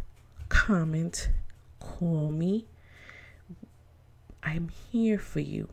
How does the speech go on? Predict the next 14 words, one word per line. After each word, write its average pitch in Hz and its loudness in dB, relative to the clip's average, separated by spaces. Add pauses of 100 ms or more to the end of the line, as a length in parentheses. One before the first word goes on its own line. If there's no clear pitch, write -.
(160)
I'm 156 -2
here 170 -2
for - -6
you. 180 2
I'm 165 -2
here 170 0
for - -4
anybody 170 2
that 156 0
wants 160 2
to - -6
speak - 4
to - 8
me, 208 4